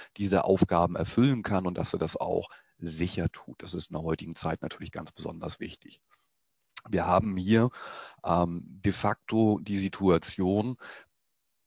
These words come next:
dass, ich sag mal, die Hintergründe, wie wohl offensichtlich dieser U N C, dieser,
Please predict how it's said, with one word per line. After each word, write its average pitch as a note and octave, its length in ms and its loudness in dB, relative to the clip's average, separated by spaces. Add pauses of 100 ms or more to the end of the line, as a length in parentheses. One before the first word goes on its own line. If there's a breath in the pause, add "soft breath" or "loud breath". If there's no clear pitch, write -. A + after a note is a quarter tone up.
(200)
dass, - 320 -2
ich - 160 -6
sag G#2 200 4
mal, G#2+ 80 4
die G#2+ 120 2
Hintergründe, G#2+ 760 6
wie A2 320 4 (100)
wohl F#2+ 500 4
offensichtlich G2+ 880 -2
dieser F2 460 2 (120)
U F#2+ 100 4
N F2+ 100 2
C, - 180 -6
dieser, F2 240 -4